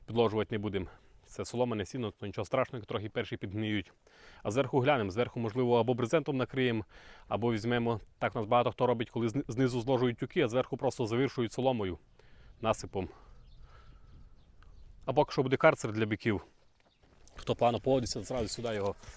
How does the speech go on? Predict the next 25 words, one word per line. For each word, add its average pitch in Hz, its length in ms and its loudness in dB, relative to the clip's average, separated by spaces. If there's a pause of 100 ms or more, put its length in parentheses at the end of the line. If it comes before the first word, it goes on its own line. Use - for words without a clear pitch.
(120)
хто 117 280 -6
не 110 60 -2
хоче 110 320 -2 (320)
вечором 113 360 2
заходить. 95 500 -6 (4000)
Отак, 95 320 -4
поки - 180 -8
що - 120 -10
так. 98 200 -2 (800)
Можливо, 185 240 6
трохи 160 240 4
на 170 100 2
вишки 202 220 0
закинемо, 120 460 2 (240)
коли 113 120 2
треба 117 340 4
буде 131 220 -2
хура 139 220 2
висока, 123 360 0
то 110 200 -2 (380)
щоб 110 140 -4
легко 117 240 4
подавати 113 340 4
було 98 180 0
б. 90 80 -6